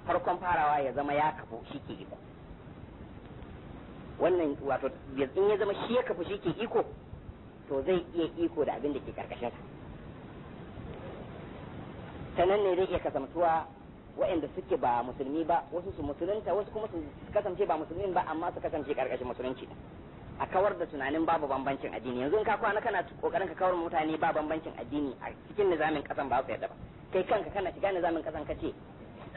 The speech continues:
a, a bisa gaskiya kyale kowa ya addinin sa, yanzu nan za su kawar da kai. Kamar yadda nake gaya muku,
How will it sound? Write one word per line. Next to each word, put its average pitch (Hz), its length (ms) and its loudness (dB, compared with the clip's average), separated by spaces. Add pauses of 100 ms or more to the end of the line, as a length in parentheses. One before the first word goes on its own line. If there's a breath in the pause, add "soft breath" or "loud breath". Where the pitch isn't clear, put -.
a, 151 160 4
a 139 40 2
bisa 160 180 2
gaskiya 156 320 2
kyale 165 220 2
kowa 160 260 6
ya 143 80 4
addinin 139 320 -2
sa, 139 60 -2
yanzu 131 180 -2
nan 170 100 0
za 147 120 4
su - 100 -12
kawar 131 180 4
da 123 80 -2
kai. 117 120 -4
Kamar 143 180 0
yadda 156 140 0
nake 156 120 -2
gaya 143 140 2
muku, 139 260 -2